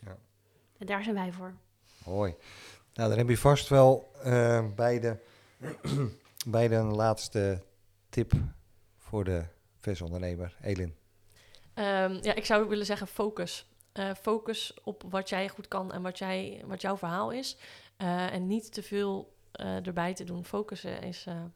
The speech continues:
Speaker 3: is heel belangrijk.
Speaker 1: Ja.
Speaker 3: Ja.
Speaker 1: Fiorien.
Speaker 2: Ik denk mijn aller, allerbeste tip zou zijn, ga terug naar de kern. En, ehm, er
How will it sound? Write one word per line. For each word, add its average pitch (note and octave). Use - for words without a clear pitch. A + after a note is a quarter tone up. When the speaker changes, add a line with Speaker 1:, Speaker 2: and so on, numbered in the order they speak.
Speaker 3:
is -
heel G#3
belangrijk. E3
Speaker 1:
Ja. G#3
Speaker 3:
Ja. F3+
Speaker 1:
Fiorien. A#2+
Speaker 2:
Ik A3
denk G#3+
mijn G3+
aller, A3
allerbeste G#3+
tip A3
zou G3+
zijn, F#3+
ga G3
terug -
naar G3+
de F#3
kern. F3+
En, F3+
ehm, F#3
er -